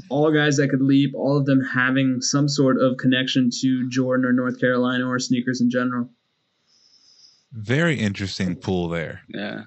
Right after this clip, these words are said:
Speaker 2: But just, I mean, the, the, the and one, that,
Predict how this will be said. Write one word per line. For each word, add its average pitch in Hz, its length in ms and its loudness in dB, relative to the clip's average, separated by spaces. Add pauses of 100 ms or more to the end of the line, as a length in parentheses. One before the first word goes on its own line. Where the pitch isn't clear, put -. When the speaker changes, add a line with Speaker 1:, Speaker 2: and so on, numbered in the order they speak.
Speaker 2:
But 127 120 -2
just, 147 200 2
I 170 80 4
mean, 160 300 4
the, 135 160 4
the, 117 440 2 (320)
the 113 160 0
and 143 240 2
one, 131 440 2 (880)
that, 120 300 0